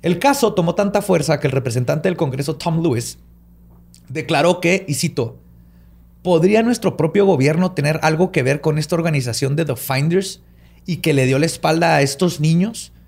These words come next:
Hay mucha evidencia, les puedo decir esto. Tenemos a muchísima gente trabajando y eso no estaría pasando si no hubiera nada ahí que perseguir".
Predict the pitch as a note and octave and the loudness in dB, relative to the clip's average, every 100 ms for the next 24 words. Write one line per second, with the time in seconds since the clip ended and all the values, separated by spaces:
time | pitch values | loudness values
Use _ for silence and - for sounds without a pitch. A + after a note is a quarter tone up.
0 | - - - D3 E3+ F3+ G#3+ G#3 A#3+ G3 | -20 -20 -10 0 4 6 4 4 2 4
1 | D3+ E3 D#3 A#2+ - _ C#3 - D#3 C#3+ | 2 2 0 -4 -8 _ -6 -4 0 0
2 | C3+ C#3 A#2 - - - - - - - | 0 0 -2 -6 -16 -20 -20 -20 -20 -10
3 | C#3 D#3 F#3+ G3+ F3+ C#3+ - A3+ G#3+ A3 | -2 2 4 4 4 4 2 0 2 2
4 | F#3+ F3+ F3+ G3 D#3+ C3 F#3 F#3 G#3 G#3 | 2 2 2 2 0 0 0 0 -2 -4
5 | - - - E3 E3 E3+ F#3 F#3 F#3 F3 | -16 -20 -6 0 2 2 2 2 2 2
6 | F3 F3 D#3 G3 G3 A3 G#3+ E3 D3 D#3 | 2 0 0 0 0 0 0 0 2 2
7 | D#3 D#3 E3 E3 E3 D#3+ G#3+ F#3+ - - | 2 2 2 2 2 2 0 -4 -4 -2
8 | D3 B2 G#2+ F#2 - | -2 -2 -6 -8 -16